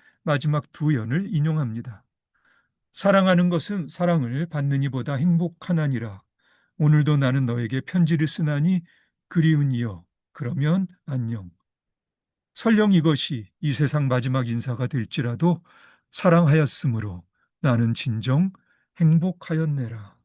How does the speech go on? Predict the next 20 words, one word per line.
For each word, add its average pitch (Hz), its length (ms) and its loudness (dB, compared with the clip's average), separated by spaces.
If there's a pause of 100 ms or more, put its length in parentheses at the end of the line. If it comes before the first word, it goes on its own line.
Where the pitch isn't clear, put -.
(920)
예, 113 300 0
죽음으로 202 460 6
이별하는 175 560 6
연인들의 143 500 2
이야기는 127 540 -2 (320)
셰익스피어의 165 680 0
로미오와 156 440 2
줄리엣을 135 560 -6
위시해서 123 500 -4
정말 165 500 0 (240)
많습니다. 139 640 -2 (560)
현실에서도 165 880 2
그렇습니다. 131 640 -6 (960)
특히 214 360 2
멜로 196 320 4
로맨스의 202 540 4
경우 143 380 0
아주 139 240 -4
다양한 175 600 2
사연들이 156 640 -4